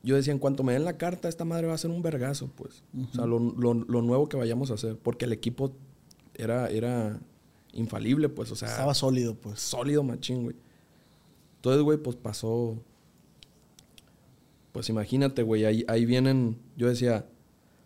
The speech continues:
Speaker 1: "Dos, tres meses que esto se solucione". Yo para octubre ya ando sacando y en diciembre aventamos un disco.
Speaker 2: Del año pasado.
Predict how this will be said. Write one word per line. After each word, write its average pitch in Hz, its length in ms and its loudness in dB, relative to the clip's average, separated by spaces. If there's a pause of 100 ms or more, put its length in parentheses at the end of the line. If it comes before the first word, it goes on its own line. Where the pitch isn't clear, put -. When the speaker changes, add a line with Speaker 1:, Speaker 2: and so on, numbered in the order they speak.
(1600)
Speaker 1:
"Dos, 131 340 -2
tres 156 180 -2
meses 175 420 -4
que 147 120 -4
esto 143 180 -6
se 160 100 -4
solucione". 147 680 -4 (800)
Yo 117 220 -2
para 139 200 -2
octubre 156 580 -2 (760)
ya 120 120 -10
ando 123 180 -4
sacando 135 400 -2
y 139 40 2
en 127 100 0
diciembre 117 400 -2
aventamos 117 420 -2
un 117 160 -4
disco. 117 140 -6
Speaker 2:
Del 113 100 -6
año 107 240 -6
pasado. 107 460 -12